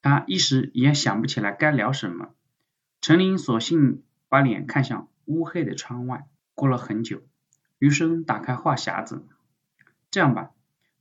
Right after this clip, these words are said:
既然我们曾经互为敌手，你来谈谈对我们的看法，或者说我们国民党情报工作的优点、缺点吧。”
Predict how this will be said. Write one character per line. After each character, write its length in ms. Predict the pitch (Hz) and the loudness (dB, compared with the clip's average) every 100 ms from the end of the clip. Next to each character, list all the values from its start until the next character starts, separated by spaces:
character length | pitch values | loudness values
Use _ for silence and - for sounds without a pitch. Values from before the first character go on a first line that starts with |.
| _ | _
既 100 | - | 2
然 260 | 226 214 214 | 4 6 6
我 120 | 143 | 6
们 340 | 120 123 131 135 | 6 6 4 4
曾 220 | 127 139 | 4 4
经 180 | 170 175 | 4 0
互 200 | - 190 | 0 4
为 140 | 156 | 4
敌 200 | 143 135 | 4 2
手， 280 | 139 - - _ - | 0 -4 -10 _ 0
你 120 | 127 | 6
来 140 | 147 | 6
谈 160 | 147 143 | 6 4
谈 220 | 139 143 | 4 4
对 160 | 196 165 | 2 0
我 200 | 98 85 | 0 -6
们 120 | 104 | -4
的 80 | 120 | -4
看 240 | - 120 | -2 -4
法， 180 | - - _ _ _ | -6 -18 _ _ _
或 160 | - 175 | -2 -2
者 80 | 123 | 0
说 280 | 151 147 - _ | -2 -4 -6 _
我 80 | 117 | 0
们 260 | 127 143 143 | 2 2 2
国 160 | 131 | 0
民 160 | 180 180 | 2 0
党 200 | 104 - _ | -4 -6 _
情 300 | - - 131 | -4 0 2
报 140 | 180 143 | 2 2
工 180 | 147 | 2
作 140 | 147 131 | 2 0
的 160 | - _ _ - | -2 _ _ -4
优 260 | 160 190 | 0 0
点、 240 | 180 120 - _ - | 0 -2 -4 _ -4
缺 300 | - 175 170 | 0 2 2
点 180 | 113 | 0
吧。” 200 | 90 - | -2 -8